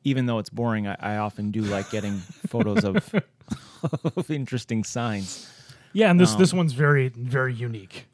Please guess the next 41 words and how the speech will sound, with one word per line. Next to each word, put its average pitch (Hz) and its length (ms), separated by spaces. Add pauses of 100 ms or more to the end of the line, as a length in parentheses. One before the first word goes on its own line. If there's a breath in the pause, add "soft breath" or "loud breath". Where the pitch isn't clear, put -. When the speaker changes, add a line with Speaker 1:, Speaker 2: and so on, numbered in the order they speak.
Speaker 1:
Yeah. 107 260 (100)
In 151 100
fact, 160 280
Speaker 2:
And - 20
Speaker 1:
I 156 60
even 147 180
follow, 139 520
uh, 120 160
Exploring 131 580
by 120 220
Sign 110 480
on 113 140
Instagram. 101 580 (460 loud breath)
Speaker 2:
Oh, 247 120
cool. 165 500
Speaker 1:
Yeah, 127 260
he's, 147 320
uh, 135 200
this 127 220
dude, 143 400
actually 151 220
he's 131 80
from 139 160
Geneva. 135 400 (680 soft breath)
Uh, 110 260
his 113 120
name 127 160
is 110 80
Steve. 120 300
He 135 200
drives 120 320
around 120 300
and 110 100
takes 127 220
pictures 110 560
of 101 300
historical 110 760
signs 104 420
in 95 160
New 101 80
York. 101 440